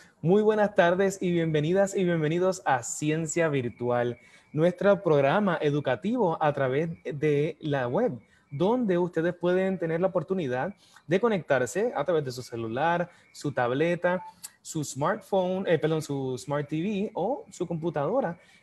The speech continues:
y estar con nosotros en un ratito divertido y a la misma vez educativo, junto al Eco Exploratorio.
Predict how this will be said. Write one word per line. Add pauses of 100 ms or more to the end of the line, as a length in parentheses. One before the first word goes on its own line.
y
estar
con
nosotros (280)
en
un
ratito
divertido
y
a
la
misma
vez
educativo, (460)
junto
al
Eco
Exploratorio.